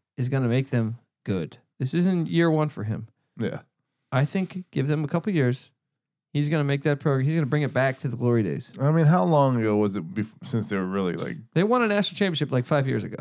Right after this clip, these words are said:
Speaker 2: Right. <laughs>
Speaker 1: They're gonna be back in the
Speaker 2: Yeah.
Speaker 1: Amer-, well, the, the difference is, is they're in the American now.
Speaker 2: Yeah, a little
Speaker 1: So,
Speaker 2: tougher. Uh, well, Big
Speaker 1: imagine,
Speaker 2: East was fucking
Speaker 1: imagine if Houston stays on this path, and Cincinnati's been great for, like,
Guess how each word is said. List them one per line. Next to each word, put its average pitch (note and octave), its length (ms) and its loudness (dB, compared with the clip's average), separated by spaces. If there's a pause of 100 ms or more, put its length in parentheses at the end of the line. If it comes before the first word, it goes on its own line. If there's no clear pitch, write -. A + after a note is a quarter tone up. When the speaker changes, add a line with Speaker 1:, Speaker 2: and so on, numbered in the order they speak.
Speaker 2:
Right. - 260 -4 (140)
<laughs> - 1200 -6
Speaker 1:
They're C#3+ 160 2
gonna G#3+ 180 2
be F#3 100 0
back D3+ 420 -2 (340)
in C3+ 60 -2
the C3 80 2
Speaker 2:
Yeah. B2+ 60 2
Speaker 1:
Amer-, C#3+ 280 0
well, D3 220 2
the, C#3 140 2
the E3+ 160 0
difference F3+ 500 -2
is, D#3+ 160 2
is C3+ 260 -2 (140)
they're C#3+ 220 2
in E3+ 60 2
the D3+ 100 0
American B2+ 400 -2
now. B1+ 240 -10 (1080)
Speaker 2:
Yeah, E2+ 220 -6 (100)
a A2+ 40 -6
little D3 180 4
Speaker 1:
So, - 0 -
Speaker 2:
tougher. G2 400 2
Uh, F#2+ 60 0 (200)
well, F#2+ 40 -12 (100)
Big E3 100 0
Speaker 1:
imagine, D#3+ 420 4
Speaker 2:
East A3 120 -2
was - 100 -6
fucking - 180 -2
Speaker 1:
imagine G3+ 400 0
if F#3+ 120 0
Houston G3 420 0
stays C#3+ 260 2
on C3+ 120 0
this A#2+ 100 -2
path, A2+ 400 -2 (180)
and B2 120 -4
Cincinnati's F3+ 540 0
been C3+ 320 0 (280)
great C#3 340 0
for, - 240 -4
like, A2+ 200 0